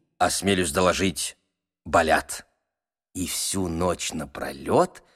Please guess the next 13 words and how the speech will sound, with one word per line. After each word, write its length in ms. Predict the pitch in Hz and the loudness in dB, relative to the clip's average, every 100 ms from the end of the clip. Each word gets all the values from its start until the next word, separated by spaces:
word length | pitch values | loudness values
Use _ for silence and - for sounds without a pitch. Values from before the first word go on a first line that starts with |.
| _ - | _ -4
не 200 | 95 92 | -2 0
можете 580 | 80 101 147 139 123 104 | 0 2 2 0 -2 -2
заснуть, 800 | 95 101 - 78 76 - - _ _ - | 0 -2 -4 -4 -6 -8 -20 _ _ -4
не 100 | 135 | -2
правда 340 | - - - - | -2 -6 -8 -18
ли? 100 | _ _ _ _ _ _ _ _ - | _ _ _ _ _ _ _ _ -4
Ревматизм — 680 | 98 80 92 - 98 87 90 - | -2 0 -2 0 -2 -4 -6 -4
очень 460 | 104 - - 80 | -4 -4 -6 -4
опасная, 720 | 73 - 104 - - - 80 | -6 0 2 2 -2 -8 -8
мучительная 960 | 82 107 - - 160 - 90 82 69 65 - - - | -2 -2 -2 -4 -4 -6 -8 -6 -6 -8 -12 -14 -6
и 140 | 110 | -6
тяжёлая 800 | - - 92 73 - 135 101 87 | -2 -4 -2 0 2 2 2 -2
болезнь. 560 | 76 76 80 107 - | -2 -2 0 -2 -4